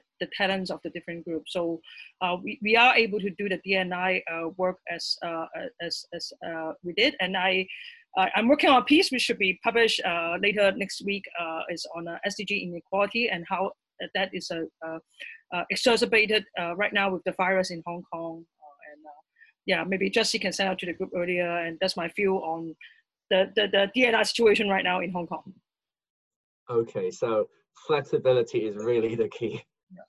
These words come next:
Speaker 1: Yeah.
Speaker 2: Yeah. Okay, so, uh, thank you very much for sharing, Benita. So next, may I ask about, uh, some of the questions regarding Impact Hong Kong and may-, uh, from Jeff.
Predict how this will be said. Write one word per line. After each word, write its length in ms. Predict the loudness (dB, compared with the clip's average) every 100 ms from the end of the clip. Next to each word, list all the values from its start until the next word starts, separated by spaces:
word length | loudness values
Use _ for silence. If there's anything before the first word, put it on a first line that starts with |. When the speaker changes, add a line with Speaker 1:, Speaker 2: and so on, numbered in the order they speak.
| _ _ _ _ _
Speaker 1:
Yeah. 100 | -12 -2
Speaker 2:
Yeah. 160 | -2 -4 _ _ 2
Okay, 300 | 2 4 2
so, 340 | 4 4 4 2
uh, 140 | 0
thank 200 | 0 0
you 60 | 2
very 140 | 2
much 160 | 2 2
for 180 | 2
sharing, 400 | 2 0 -2 -2
Benita. 480 | -6 -8 -10 -10 -10
So 200 | -2 0
next, 440 | 2 2 -2 -4 -14 _ _
may 140 | -2
I 100 | 0 2
ask 220 | 2 2
about, 320 | 2 2 2 -6 -8 -4
uh, 460 | -2 0 0 -2 -4
some 180 | -4
of 40 | -6
the 60 |
questions 400 | -2 -2 -2 -8 -6
regarding 480 | -2 4 4 2 -4
Impact 400 | -8 -6 -8 -4
Hong 180 | -4 -2
Kong 280 | -4 -4
and 120 | -2 0
may-, 180 | 0
uh, 140 | 0 -4
from 240 | -4 -6
Jeff. 300 | 0 2 0